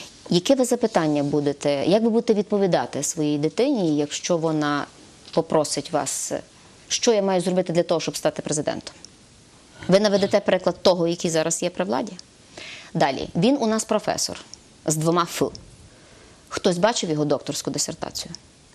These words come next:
Шановний пан Андрій говорив про академізм в освіті вищій. Це надзвичайно важливе поняття, яке прийшло до нас з античного світу. Що таке академізм в освіті? Це не лише традиції. Академізм в освіті — це передусім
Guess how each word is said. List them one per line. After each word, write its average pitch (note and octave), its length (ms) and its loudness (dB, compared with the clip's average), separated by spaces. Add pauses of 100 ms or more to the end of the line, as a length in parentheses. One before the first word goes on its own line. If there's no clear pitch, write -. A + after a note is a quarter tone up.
(220)
Шановний G#3+ 440 0
пан G3+ 240 -2
Андрій F3+ 260 2
говорив F#3 380 0
про E3+ 280 0
академізм D#3+ 640 0
в D3 200 -10
освіті - 600 -4
вищій. D3+ 400 -2
Це - 220 -2
надзвичайно E3 640 -2
важливе F#3 380 0
поняття, E3+ 500 -2
яке C#3+ 200 -2
прийшло F#3+ 320 -4
до E3+ 120 0
нас E3 220 0
з - 40 -12
античного D3+ 480 -2
світу. D3 420 -6 (280)
Що - 180 2
таке A3+ 280 2
академізм F3+ 640 2
в D#3+ 40 -6
освіті? D3 480 -4
Це - 160 -2
не D#3+ 100 2
лише F3 240 0
традиції. F3+ 680 -2 (220)
Академізм F3 560 0
в D#3+ 40 2
освіті — F#3+ 440 -2
це F3 160 -4
передусім E3 540 0